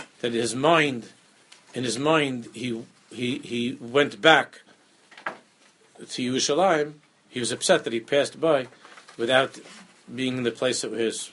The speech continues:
father and grandfather daven. So, so Chazal tell us, Rashi brings down, Kad Yoiv Daite Lemeheder, and Koftzei Ara.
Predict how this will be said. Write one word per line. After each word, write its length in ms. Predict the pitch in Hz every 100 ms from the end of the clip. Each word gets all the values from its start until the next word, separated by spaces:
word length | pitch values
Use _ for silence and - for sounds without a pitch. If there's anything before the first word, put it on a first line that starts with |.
| -
father 600 | - - 120 131 135 127 123 - -
and 120 | 113 107
grandfather 460 | 120 127 - 143
daven. 420 | 156 190 160 160 156 - - - - -
So, 480 | - 139 131 131 - - _ _ - -
so 280 | - - 120
Chazal 460 | 113 127 113 147 147
tell 220 | 196 190
us, 140 | 156 -
Rashi 300 | 131 - 139
brings 200 | 151 147
down, 200 | 170 151
Kad 220 | 131 113
Yoiv 280 | 143 143 110
Daite 280 | 127 147
Lemeheder, 600 | 131 131 117 107 110 151 151 - -
and 140 | 127 117
Koftzei 580 | - 165 - 175 170 190
Ara. 300 | 123 -